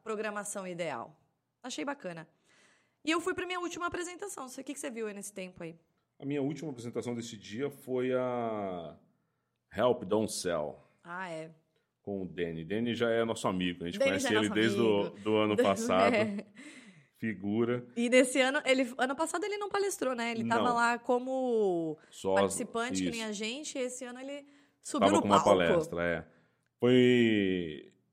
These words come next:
Speaker 2: foi muito legal, porque ele fala sobre aquele lance que a gente já ouviu de alguns lugares aqui, que é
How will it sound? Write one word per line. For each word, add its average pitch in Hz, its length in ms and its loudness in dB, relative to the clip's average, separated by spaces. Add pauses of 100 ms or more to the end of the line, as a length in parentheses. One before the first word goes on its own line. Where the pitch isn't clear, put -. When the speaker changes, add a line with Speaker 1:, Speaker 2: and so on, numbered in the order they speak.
(100)
Speaker 2:
foi 127 140 0
muito 165 180 2
legal, 160 340 6
porque 160 140 -2
ele 165 80 4
fala 160 220 2
sobre 143 240 0
aquele 143 260 2
lance 127 680 0 (180)
que 107 60 -6
a 101 40 -2
gente 104 220 -4
já 101 100 2
ouviu 117 320 0
de 107 140 -4
alguns 92 340 -2
lugares 90 540 -4
aqui, 110 320 -4
que 120 260 -6
é 120 440 2